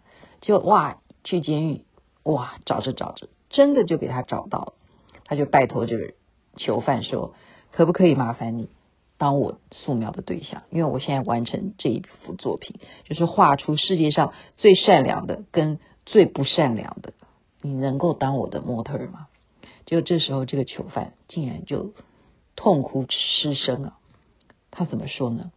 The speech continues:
他告诉这个画家：“当时前阵子你才找我去当你最善良。”最慈爱的那个面孔的模特儿，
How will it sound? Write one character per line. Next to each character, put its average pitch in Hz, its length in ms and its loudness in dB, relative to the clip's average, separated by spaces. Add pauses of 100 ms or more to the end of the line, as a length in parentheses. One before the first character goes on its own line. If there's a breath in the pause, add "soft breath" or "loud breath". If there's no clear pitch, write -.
他 - 160 -20
告 190 200 -2
诉 160 160 -6
这 139 140 -4
个 - 100 -6
画 104 240 -4
家： - 300 -16 (880 soft breath)
“当 226 360 4
时 196 560 -4
前 175 440 0
阵 196 300 2
子 - 260 -14 (600)
你 151 380 0
才 131 540 -8 (260)
找 120 300 0
我 131 400 0 (1000)
去 175 200 0
当 143 300 -2
你 - 200 -8 (280)
最 151 220 -4
善 127 340 -6
良。” - 180 -16 (360)
最 147 200 -2
慈 - 360 -14
爱 113 200 -4
的 - 180 -12
那 135 200 -6
个 - 240 -12 (920)
面 143 260 -2
孔 - 420 -4
的 - 300 -10
模 123 200 -6
特 143 180 -8
儿， 185 140 -12